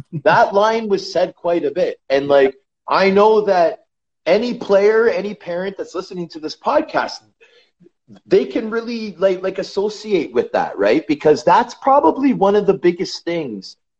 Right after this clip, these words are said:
Speaker 2: is having that confidence, living through the selfishness of, of aiming for something and being able to deny things that may be able to interrupt that. Because a lot of kids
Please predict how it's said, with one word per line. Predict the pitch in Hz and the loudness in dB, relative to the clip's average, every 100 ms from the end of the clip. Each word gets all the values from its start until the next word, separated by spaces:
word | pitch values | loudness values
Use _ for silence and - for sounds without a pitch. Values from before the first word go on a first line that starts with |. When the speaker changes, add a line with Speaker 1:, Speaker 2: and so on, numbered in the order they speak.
| _ | _
Speaker 2:
is | 160 151 143 - _ _ | 4 4 2 -2 _ _
having | 196 214 240 247 233 180 | 2 2 2 -2 -2 -2
that | 170 170 160 - _ _ _ | 2 2 2 -2 _ _ _
confidence, | - 190 220 - 139 104 104 - - - _ _ _ _ _ _ _ _ _ _ _ _ _ | -2 0 0 -2 -4 -4 -6 -12 -20 -20 _ _ _ _ _ _ _ _ _ _ _ _ _
living | 147 196 233 247 233 | 0 0 0 -2 -4
through | - 214 214 | -6 -6 -4
the | 196 | -4
selfishness | - - 170 170 185 180 - 147 202 - - - | -2 2 2 2 -4 -6 -4 -2 -2 -4 -14 0
of, | 151 151 - | 2 2 0
of | 151 147 - | 0 0 -6
aiming | 170 180 175 170 | -8 -6 -6 -6
for | - 147 | -8 -10
something | - 127 127 170 190 190 | -4 -4 -4 -6 -6 -4
and | 170 160 | -4 -4
being | 160 226 208 | -6 -2 2
able | 214 196 202 | 4 6 4
to | 202 185 | 4 -2
deny | 170 180 160 147 160 202 | 2 0 2 2 4 4
things | 202 - 135 113 110 | 2 0 -2 -2 -4
that | 143 113 | -4 -2
may | 139 160 | -2 0
be | 165 | 2
able | 160 160 | 2 0
to | 160 156 | -4 -6
interrupt | 156 - 123 180 - | -6 0 0 0 0
that. | 95 - | -2 -2
Because | - 120 143 123 120 - - | -8 -2 2 2 0 -12 -6
a | - | 0
lot | 135 147 180 | 2 2 2
of | 190 | -2
kids | - 190 190 165 | -4 -2 -2 -6